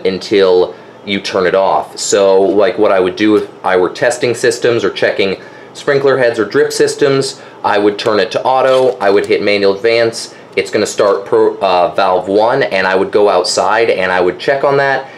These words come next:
and make sure everything is running correctly. Finally, over here in the door,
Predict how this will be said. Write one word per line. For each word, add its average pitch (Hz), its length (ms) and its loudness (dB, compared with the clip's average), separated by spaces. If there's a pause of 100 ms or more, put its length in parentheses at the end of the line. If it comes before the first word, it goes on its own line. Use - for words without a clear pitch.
(160)
and 101 140 -2
make 101 180 -2
sure 101 200 2
everything 90 460 0
is 85 140 -6
running 82 340 -2
correctly. 80 760 -2
Finally, 196 520 2
over 143 220 2
here 151 280 0
in 123 140 2
the 107 40 0
door, 139 560 2